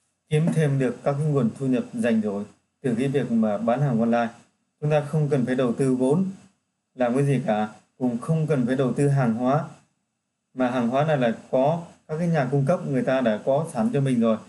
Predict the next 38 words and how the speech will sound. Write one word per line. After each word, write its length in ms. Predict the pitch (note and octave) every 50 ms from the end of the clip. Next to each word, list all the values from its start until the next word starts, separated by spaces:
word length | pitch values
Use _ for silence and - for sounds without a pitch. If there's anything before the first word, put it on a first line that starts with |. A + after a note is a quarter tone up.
| - _ _ _
và 160 | - B2 A#2+ A#2+
người 140 | A#2+ A#2+
ta 160 | A#2 C#3 C3+ C3+
sẽ, 300 | B2 A2+ G#2+ G#2+ A2 A2 - - _ _ _ _
à, 220 | - B2 B2 B2 B2 B2 B2 - - - - _ _ -
đưa 320 | F3 D3+ D#3 D#3 D3 D3
đến 180 | C#3+ D#3 F3+ F#3
tận 220 | - E3 - - - -
tay 160 | D3+ C#3+ C#3+
người 200 | C#3+ C#3 C3 B2
tiêu 160 | C#3+ C#3+ C#3
dùng 220 | C3+ C#3 B2 A2+
cho 60 | B2 C#3
mình, 300 | C3+ C3+ B2 A2+ G#2 G2+
và 180 | A2+ B2 A#2+ A#2
mình 280 | A#2 A#2+ A#2 A2 G#2+ - - -
chỉ 140 | A2+ A2+
cái 120 | A2+ D3 D3+
việc 160 | D#3 C#3+ C3
là 160 | B2 A#2+ A2+
giới 260 | G#2+ G2+ A#2 C#3 D#3 D#3+ -
thiệu 160 | - D#3+ C3+ -
các 100 | D#3 D#3+
cái 100 | F3+ E3+
sản 140 | - A#2+ A#2
phẩm 140 | A2+ A#2+ A#2+
này, 200 | B2+ A#2+ A2+ G2+ - - - _ _ _ _ _ _ _ _ _ -
à, 220 | C3 A#2+ A#2 A2+
lên 220 | A2 A2+ C3+ C3 B2+
các 140 | D#3 D#3 D3+ -
trang 180 | - D#3 C#3+ C#3
mạng 300 | C#3 C#3 C3 - - - - - - _ _ _ _ _ _ _ _ _ _ _ _ _ _
và 600 | - - C3 B2+ C3 B2+ B2 A#2 A#2 A2 G#2+ G#2 - - - -
giới 160 | B2 C3+ D#3
thiệu 280 | E3 - F3+ D#3+ - -
đến 160 | - C#3 C#3+ D#3
cái 100 | F3 F3
người 280 | F3 E3 D#3 D3 B2+